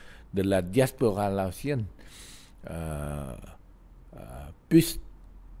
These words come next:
connaître, découvrir et être conscients de leurs racines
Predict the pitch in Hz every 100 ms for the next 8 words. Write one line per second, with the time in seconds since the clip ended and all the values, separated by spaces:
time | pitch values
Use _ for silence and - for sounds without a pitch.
0 | - - - - - - - - 160 180
1 | 196 - - - 85 71 - - - -
2 | - - 143 170 180 165 139 117 190 165
3 | - - - - - - - - - -
4 | 143 147 - 143 - - 131 - 175 175
5 | - 208 190 123 - - - - - 113
6 | 120 120 123 - 254 247 - 220 180